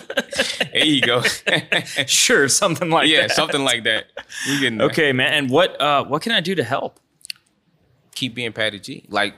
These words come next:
Speaker 1: with this show, that's the one thing I brought to you. The reason why I reached out to you, 'cause it's like, okay, if I'm growing as an agent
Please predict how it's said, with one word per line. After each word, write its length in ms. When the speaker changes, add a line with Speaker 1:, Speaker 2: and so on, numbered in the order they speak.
Speaker 1:
with 260
this 160
show, 460
that's 200
the 100
one 240
thing 180
I 80
brought 280
to 100
you. 180
The 80
reason 200
why 100
I 60
reached 260
out 180
to 100
you, 80
'cause 140
it's 120
like, 160
okay, 280
if 80
I'm 180
growing 240
as 120
an 80
agent 380